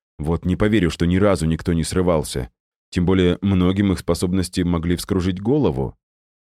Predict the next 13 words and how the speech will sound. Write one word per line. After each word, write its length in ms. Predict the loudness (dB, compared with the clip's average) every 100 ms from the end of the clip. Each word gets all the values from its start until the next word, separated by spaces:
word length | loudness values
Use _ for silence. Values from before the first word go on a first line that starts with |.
| _ _
Было 340 | -2 0 2 2
и 40 |
такое, 680 | 0 -2 0 0 0 -2 -6 _ -2
как-нибудь. 800 | 0 0 -2 -4 -4 -8 -12 -20 _ _ _ -12
Свидетелей 640 | -2 0 0 0 0 0
в 60 | 0
таком 320 | 0 0 0
случае 420 | 0 0 2 2
либо 240 | 2 2
убивали, 800 | 2 2 0 0 2 2 0 -2 -6
либо 320 | -2 0 0
чистили 420 | 0 -4 -4 -4 -2
мозги. 580 | -2 -4 -8 -10 -12